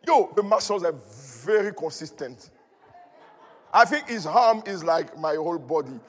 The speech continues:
<laughs> When he picks, uh, when he does that, he touches here before he can do that.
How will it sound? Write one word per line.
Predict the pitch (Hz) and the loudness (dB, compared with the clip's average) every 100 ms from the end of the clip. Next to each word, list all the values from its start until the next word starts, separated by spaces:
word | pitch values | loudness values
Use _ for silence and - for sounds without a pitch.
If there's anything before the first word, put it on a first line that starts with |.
| - - - | -20 -18 -10
<laughs> | - - - - - - - - - - | -6 -6 -8 -14 -16 -18 -20 -20 -20 4
When | 285 339 | 4 6
he | 269 | 2
picks, | 339 302 - | 2 2 8
uh, | 233 175 143 - - | 6 6 -2 -12 0
when | 370 339 | 2 2
he | 220 | 4
does | 294 302 185 | 8 8 10
that, | 233 196 - - - - | 8 8 0 -20 -20 -6
he | 233 | -4
touches | - 262 - 240 165 | 6 6 6 -4 2
here | 240 | 2
before | 196 185 214 | 2 0 0
he | 190 | 0
can | 190 175 | -2 -6
do | 190 | -2
that. | 160 | -2